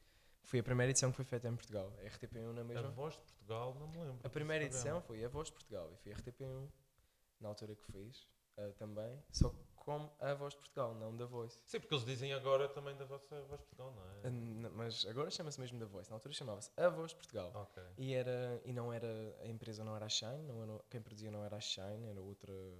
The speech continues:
Speaker 1: outra empresa que agora não,
Speaker 2: Então,
Speaker 1: não
Speaker 2: e tu
Speaker 1: lembro do nome.
Speaker 2: participaste?
Speaker 1: Eu na altura, o que estava a dizer há pouco,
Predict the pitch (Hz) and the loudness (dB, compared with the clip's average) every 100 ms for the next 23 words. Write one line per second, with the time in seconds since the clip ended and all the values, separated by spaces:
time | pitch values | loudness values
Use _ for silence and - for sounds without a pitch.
0 | - 117 104 95 90 92 95 95 92 92 | -14 -10 -10 -10 -12 -12 -10 -10 -10 -10
1 | 90 95 127 - _ - 101 151 139 104 | -12 -14 -16 -20 _ -10 2 6 8 8
2 | 113 117 123 135 165 180 196 - 202 214 | 8 8 10 12 12 12 12 6 -4 -6
3 | - - - - 160 160 156 151 131 117 | -12 -20 -20 -2 4 4 4 0 -2 0
4 | 135 131 131 123 117 101 | 2 2 0 -2 -2 -6